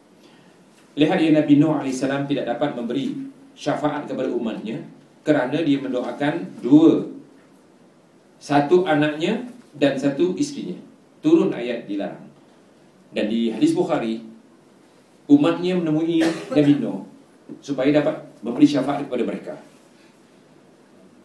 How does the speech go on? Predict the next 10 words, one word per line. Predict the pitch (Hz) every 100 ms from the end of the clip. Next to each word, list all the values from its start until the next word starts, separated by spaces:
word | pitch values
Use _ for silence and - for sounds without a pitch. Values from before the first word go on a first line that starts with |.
| - - - - -
Nabi | 127 147
Nuh | 180 190
tidak | 156 147
dapat | 147
memberi | 143 - 139
syafaat | 131 - 139
kerana | 123
mendoakan | 127 113 113 - 117
orang | 98 98 -
kafir. | - -